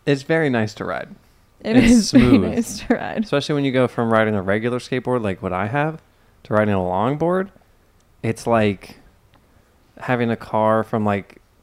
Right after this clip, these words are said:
Speaker 1: nineteen thirties versus having a new Tesla.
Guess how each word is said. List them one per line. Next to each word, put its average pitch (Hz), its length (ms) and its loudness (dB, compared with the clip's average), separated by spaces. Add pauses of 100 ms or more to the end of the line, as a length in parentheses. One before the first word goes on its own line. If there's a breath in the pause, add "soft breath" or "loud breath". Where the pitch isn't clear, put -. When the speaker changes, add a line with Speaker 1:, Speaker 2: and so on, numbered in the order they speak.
(300)
Speaker 1:
nineteen 107 640 -4
thirties 120 720 -6 (520)
versus 101 440 -2
having 101 320 -2
a 92 40 -2
new 92 220 -2
Tesla. - 580 -10